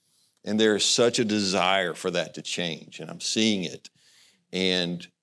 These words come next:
this church is a beacon of light and hope in the Word of God and in the power of prayer and in being able to navigate through life,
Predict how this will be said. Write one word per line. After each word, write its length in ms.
this 340
church 800
is 180
a 80
beacon 760
of 160
light 480
and 160
hope 480
in 100
the 100
Word 240
of 140
God 580
and 120
in 80
the 60
power 440
of 140
prayer 500
and 180
in 240
being 360
able 320
to 160
navigate 760
through 220
life, 600